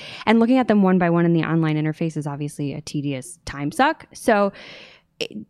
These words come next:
it just makes it really easy. You can select multiple campaigns just like you would edit them, but it's a great way just to look at settings as a whole. You can very easily spot anomalies in campaigns or ad groups that should be set up the same. Look for,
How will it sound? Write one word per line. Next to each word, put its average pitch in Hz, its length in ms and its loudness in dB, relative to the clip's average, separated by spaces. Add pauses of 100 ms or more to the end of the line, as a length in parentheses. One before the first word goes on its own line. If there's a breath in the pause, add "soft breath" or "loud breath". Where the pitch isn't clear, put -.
(100)
it 254 140 4
just 277 200 2
makes 240 220 4
it 233 80 0
really 220 220 2
easy. 202 260 2
You 190 100 2
can 185 140 -2
select 220 320 -2
multiple 208 280 0
campaigns 185 480 -2
just 180 200 -4
like 180 160 -2
you 175 100 2
would 160 380 -2
edit 294 180 0
them, 180 320 -4
but 165 240 0
it's 175 160 -4
a 180 40 2
great 170 220 0
way 170 140 2
just 165 200 -4
to 170 60 4
look 196 240 4
at 180 140 -4
settings 170 320 0
as 165 100 0
a 170 60 2
whole. 160 180 2
You 160 120 0
can 160 160 2
very 170 260 4
easily 160 280 2
spot 147 260 -4
anomalies 214 520 2
in 196 100 4
campaigns 175 460 0
or 156 80 -2
ad 160 220 -2
groups 156 260 -2
that - 120 -6
should 156 180 -2
be 147 100 -6
set 143 180 -8
up 139 120 -10
the - 80 -6
same. 226 460 2
Look 175 120 0
for, 160 280 -2